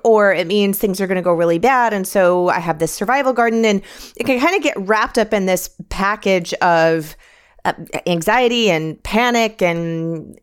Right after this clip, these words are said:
bad, like, in a bad frame of mind. And so a survival garden shouldn't be thought of in that way. Yes, it can definitely feed your family during a crisis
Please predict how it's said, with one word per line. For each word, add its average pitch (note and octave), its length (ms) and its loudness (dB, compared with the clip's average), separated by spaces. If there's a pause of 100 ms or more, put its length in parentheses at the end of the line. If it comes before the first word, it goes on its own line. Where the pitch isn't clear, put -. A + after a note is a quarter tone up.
bad, G#3 840 0 (1300)
like, A3 180 0
in A3 80 2
a F#3+ 60 2
bad G#3 480 0
frame B3 320 2
of E3 180 0
mind. D#3+ 560 -2 (760)
And A#3 240 0
so A#3+ 520 2 (720)
a A#3 80 0
survival E4 520 0
garden G3+ 360 0
shouldn't D4 520 -4
be A3 140 -2
thought G3+ 460 0
of D3+ 240 -2 (200)
in A#3 440 2
that F#3 420 0
way. G#3+ 240 4 (160)
Yes, C#4 560 0
it A#3 160 0
can A3+ 160 -2
definitely C#4+ 560 -2
feed B3+ 500 -4
your A#3 140 -2
family G3 380 -2
during F#3 440 -2
a - 80 -4
crisis C4 600 0